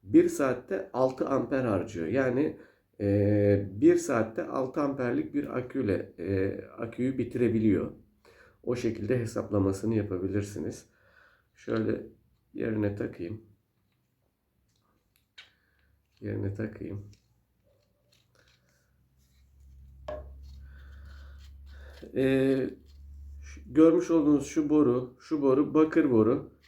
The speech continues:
Bizim iş yerinde, e, klima şeyleri, atıl klimalar vardı. Söküp atmışlar, hurdaya verecekler. Oralardan kestim. E, bakır boru kullanmamızın sebebi de, e, çabuk ısınması.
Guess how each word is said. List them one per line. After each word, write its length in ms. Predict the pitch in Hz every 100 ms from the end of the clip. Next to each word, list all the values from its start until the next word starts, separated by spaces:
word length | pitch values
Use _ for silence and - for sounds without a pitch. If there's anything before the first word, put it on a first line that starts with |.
| _
Bizim 220 | 143 151
iş 180 | 151 -
yerinde, 460 | 151 143 143 143 147
e, 600 | 170 - 151 135 123 123
klima 560 | - 143 143 143 143 - - _ _ _ _
şeyleri, 680 | - - 131 131 123 110 101
atıl 380 | 139 139 131 131
klimalar 540 | - 139 131 127 131 127
vardı. 280 | 104 95
Söküp 380 | 95 - 113 -
atmışlar, 500 | 117 - - - 107
hurdaya 400 | 95 104 107 110
verecekler. 520 | 104 87 85 80 135 139 - _ _ _ _ _
Oralardan 640 | - 127 120 110 120 117
kestim. 520 | - 117 104 - 113 - -
E, 360 | - 92 101 110
bakır 320 | 127 127 143
boru 320 | 139 139 143
kullanmamızın 640 | - - 151 - 147 139 139
sebebi 480 | 135 135 139 131 107
de, 300 | 120 - -
e, 300 | - 110 -
çabuk 320 | - 147 165
ısınması. 580 | 113 107 98 95 92 -